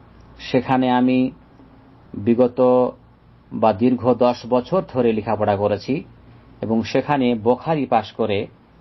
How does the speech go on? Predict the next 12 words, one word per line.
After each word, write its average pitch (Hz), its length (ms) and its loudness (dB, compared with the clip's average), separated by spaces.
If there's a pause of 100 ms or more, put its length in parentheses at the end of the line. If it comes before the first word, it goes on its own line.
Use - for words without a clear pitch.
বা 110 100 0
সেখানে 113 420 -2
বিএ 120 300 2
পাশ 117 280 2
করে 110 340 -6 (580)
আমি 107 220 -2
আবার 107 280 6
মদিনা 110 500 -2
ইউনিভার্সিটিতে 117 760 -2
আমার 104 200 2
ভর্তি 107 340 -6
হই। 117 220 0